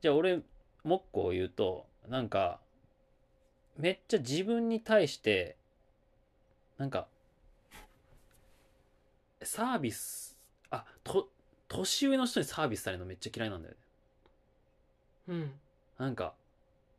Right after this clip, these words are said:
Speaker 1: 自分、飯作ってもらうのとか全然いいの。なんていうか、それは、あ、これは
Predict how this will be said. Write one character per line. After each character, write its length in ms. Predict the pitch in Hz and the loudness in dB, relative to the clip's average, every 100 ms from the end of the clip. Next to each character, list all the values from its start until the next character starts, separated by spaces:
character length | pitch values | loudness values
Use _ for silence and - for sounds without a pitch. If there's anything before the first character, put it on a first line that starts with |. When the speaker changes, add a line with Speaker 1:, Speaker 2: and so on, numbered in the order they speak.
| _ 127 | _ -6
Speaker 1:
自 220 | 127 165 | -4 -2
分、 1200 | 226 226 214 214 214 208 208 208 208 202 202 190 _ _ _ - | -2 -4 -6 -8 -10 -12 -12 -12 -12 -10 -12 -14 _ _ _ -4
飯 320 | 147 214 320 | 0 2 0
作 240 | - - 175 | -4 -8 -10
っ 40 | |
て 120 | - | -4
も 80 | 113 | -2
ら 60 | 110 | -2
う 40 | |
の 60 | 92 | -2
と 60 | |
か 80 | 85 | -6
全 200 | 101 107 | -4 -4
然 140 | 101 95 | -4 -8
い 40 | |
い 20 | |
の。 80 | - - _ | -10 -18 _
な 100 | 127 | -4
ん 60 | 143 | -4
て 60 | 101 | -4
い 40 | |
う 20 | |
か、 60 | - | -4
そ 120 | 139 | -2
れ 100 | 139 | 0
は、 280 | 143 117 - _ _ _ _ _ _ _ _ _ _ _ _ _ - | 0 -2 -6 _ _ _ _ _ _ _ _ _ _ _ _ _ -20
あ、 80 | 98 | -20
こ 120 | - | -18
れ 60 | 87 | -18
は 140 | 87 | -18